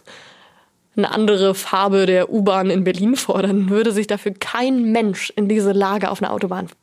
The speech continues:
versetzen. Aber wenn es eben darum geht, dass wir so, so apokalyptisch das immer klingt, aber ja wirklich verhindern wollen, dass große Teile unserer Menschheit aussterben werden, dass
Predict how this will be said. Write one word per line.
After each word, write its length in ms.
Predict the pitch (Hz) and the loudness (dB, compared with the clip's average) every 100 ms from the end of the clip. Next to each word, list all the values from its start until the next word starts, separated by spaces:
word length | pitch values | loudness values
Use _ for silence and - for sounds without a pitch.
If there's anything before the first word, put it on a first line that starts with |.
| _ | _
versetzen. 520 | - 190 170 170 - 185 - - - - - - - _ _ _ | -8 -4 -4 -6 -12 -14 -20 -20 -20 -20 -20 -20 -20 _ _ _
Aber 520 | 214 196 196 196 190 - _ _ _ _ - | -2 0 2 0 -2 -8 _ _ _ _ -4
wenn 240 | 214 220 | 0 2
es 120 | 208 | 0
eben 240 | - 220 214 | 0 2 2
darum 280 | 208 208 | 2 0
geht, 440 | 196 233 247 - - - | 0 0 -2 -8 -16 -4
dass 420 | 208 202 - - _ _ _ _ _ _ _ _ - | -4 -2 -10 -12 _ _ _ _ _ _ _ _ -6
wir 240 | 208 214 | -2 0
so, 300 | 196 196 190 | 2 2 0
so 160 | - 196 | -2 -6
apokalyptisch 640 | 196 - 214 202 - - | -6 -6 -2 -2 -4 -4
das 160 | 202 - | -2 0
immer 220 | 196 202 | -2 -4
klingt, 460 | - 247 240 - | -2 0 0 -2
aber 360 | 208 196 190 - | -4 -2 -2 -4
ja 240 | 214 190 180 | -2 -2 0
wirklich 540 | 226 254 220 208 - - - - _ | -2 0 -2 -2 -8 -20 -20 -20 _
verhindern 580 | - 220 269 254 208 196 | -4 2 2 2 0 0
wollen, 340 | 196 196 190 | 0 0 0
dass 320 | 196 190 - _ | -2 -6 -14 _
große 360 | - 240 262 196 | -2 0 0 -4
Teile 360 | - 226 233 | -4 0 0
unserer 440 | 214 208 202 196 202 | 0 0 0 -2 0
Menschheit 560 | 202 208 196 185 - | 0 0 -2 -4 -2
aussterben 520 | 226 269 - 185 185 | -2 -2 -2 -2 -2
werden, 380 | 190 190 208 214 - - - - | 0 2 0 -4 -10 -20 -20 -2
dass 380 | 196 190 - | -2 -2 -8